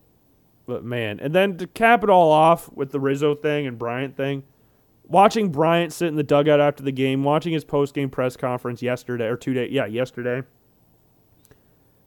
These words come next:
it hurts. And I ju-, I said it was over a couple days ago. It is now officially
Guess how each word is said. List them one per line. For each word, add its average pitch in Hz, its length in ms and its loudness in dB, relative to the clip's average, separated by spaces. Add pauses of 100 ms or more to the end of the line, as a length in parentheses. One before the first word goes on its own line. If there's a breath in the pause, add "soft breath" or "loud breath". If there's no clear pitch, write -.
it 165 140 0
hurts. 202 500 2 (1000)
And 160 80 -4
I 190 120 2
ju-, 165 240 2
I 175 160 2
said 196 280 0
it 190 60 6
was 170 160 4
over 180 320 6
a 170 60 2
couple 156 240 0
days 160 240 2
ago. 151 180 0
It 143 140 2
is 151 220 0
now 156 320 2
officially 127 840 -4